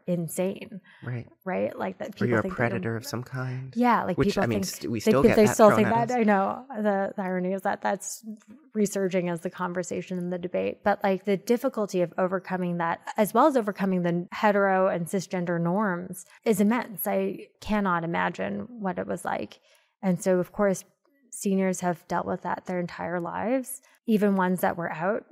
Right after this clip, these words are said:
Speaker 1: de-, like, have dealt with it their entire lives. And so many of seniors who are, like, coming out for the first time, they're both, like, the strongest people that I know, and also sometimes the people that are really in need of services because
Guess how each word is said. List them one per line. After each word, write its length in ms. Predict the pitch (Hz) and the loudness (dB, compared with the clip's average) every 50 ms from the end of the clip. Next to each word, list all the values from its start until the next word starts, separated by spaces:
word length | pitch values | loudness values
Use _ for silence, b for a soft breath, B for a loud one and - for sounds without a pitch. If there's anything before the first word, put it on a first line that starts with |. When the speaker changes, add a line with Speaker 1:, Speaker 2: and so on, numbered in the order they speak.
| 233 - | -12 -4
Speaker 1:
de-, 160 | - 214 214 | 0 0 0
like, 240 | - 190 190 180 - | 0 0 -4 -6 -6
have 260 | - - 196 185 190 | -8 -8 -8 -6 -4
dealt 220 | - 196 190 - 214 | -4 -4 -2 -2 -2
with 180 | 220 214 - | -4 -4 -4
it 140 | 247 233 226 | -6 -6 -4
their 120 | 247 240 | -4 -4
entire 360 | 240 240 226 - 247 240 247 247 | -4 -4 -4 -2 -2 -2 0 0
lives. 420 | 254 254 277 285 294 277 - - | 0 0 0 0 -2 -4 -6 -2
And 220 | - 214 196 190 - | 2 2 2 4 4
so 100 | - 220 | 2 4
many 220 | 214 233 254 277 | 4 4 2 2
of 80 | 277 247 | 0 0
seniors 340 | - 262 247 254 240 208 - | 0 0 2 2 2 0 0
who 80 | 220 | 2
are, 160 | 202 196 196 | 4 4 4
like, 300 | 196 196 190 - _ - | 4 2 0 -2 _ -12
coming 260 | - - 180 175 170 175 | -10 -6 -4 -2 -2 -2
out 140 | 196 208 | -2 -4
for 60 | - 196 | -4 -6
the 80 | 185 | -6
first 240 | - - 175 165 - | -4 -4 -4 -4 -4
time, 160 | - 175 170 | -4 -4 -2
they're 100 | 170 175 | -2 -2
both, 380 | 165 175 170 180 185 175 - _ b b b | 0 2 2 2 0 -2 -6 _ b b b
like, 240 | - 196 180 - - | -4 -4 -4 -4 -4
the 140 | - 185 165 | -6 -6 -6
strongest 760 | - - - 190 175 185 202 208 202 196 185 175 - - _ | -6 -6 -4 -2 -2 0 0 0 0 0 -2 -4 -8 -12 _
people 440 | - 190 185 185 185 180 185 180 175 | -6 -6 -4 -2 -2 -2 -2 -2 -4
that 260 | 175 180 170 180 - - | -4 -6 -8 -8 -10 -12
I 300 | - 180 180 180 180 180 196 - _ - | -12 -10 -8 -8 -8 -10 -12 -16 _ -6
know, 340 | 214 185 185 185 202 233 262 | -4 -4 -2 -2 -2 0 0
and 160 | 254 214 185 - | 0 0 -2 -2
also 640 | - 170 185 208 208 - 202 180 175 175 175 175 b b b b b b b b b _ - | -2 -2 -2 -2 -2 -2 -2 0 0 0 -2 -4 b b b b b b b b b _ -10
sometimes 460 | - - 190 190 175 196 202 196 185 | -4 -2 0 0 0 0 -2 -2 -4
the 80 | - 180 | -4 -4
people 240 | 185 190 - 196 196 | -6 -4 -2 0 -2
that 180 | - 214 - - _ - - | -2 -4 -8 -18 _ -18 -14
are 140 | 180 175 185 | -12 -8 -6
really 320 | 185 190 185 190 196 190 | -2 -2 0 0 0 0
in 80 | 180 180 | 0 0
need 160 | 175 175 170 | -2 -4 -6
of 80 | 170 | -8
services 580 | - - 190 190 175 185 180 - - - - - | -6 -4 -2 -2 -2 -2 -6 -6 -8 -10 -12 -10
because 540 | - 208 190 - 180 170 175 175 - - | -8 -8 -8 -8 -8 -8 -8 -10 -12 -16